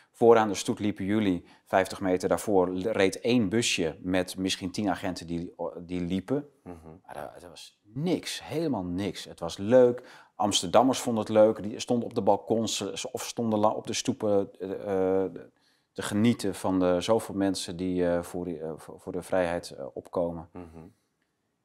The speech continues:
Speaker 1: En dan, dan weet je gewoon, de, de, ja, al die andere keren dat het afgeladen vol was met politie.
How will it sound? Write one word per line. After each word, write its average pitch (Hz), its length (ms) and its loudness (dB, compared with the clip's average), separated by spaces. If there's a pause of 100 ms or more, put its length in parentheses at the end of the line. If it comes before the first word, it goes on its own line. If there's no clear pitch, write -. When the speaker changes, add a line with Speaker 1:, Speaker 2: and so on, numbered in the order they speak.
Speaker 1:
En 101 100 -2
dan, 98 260 2
dan 95 160 4
weet 117 260 6
je 101 60 -8
gewoon, 85 340 -4
de, 82 160 -8
de, - 140 -20 (480)
ja, 76 220 -14 (580)
al 147 400 6
die 107 160 -2
andere 117 420 4
keren 80 420 -4
dat 87 160 -4
het - 180 -16
afgeladen 92 600 0
vol 107 260 -2
was 87 200 -2
met 92 200 -8
politie. 87 560 -6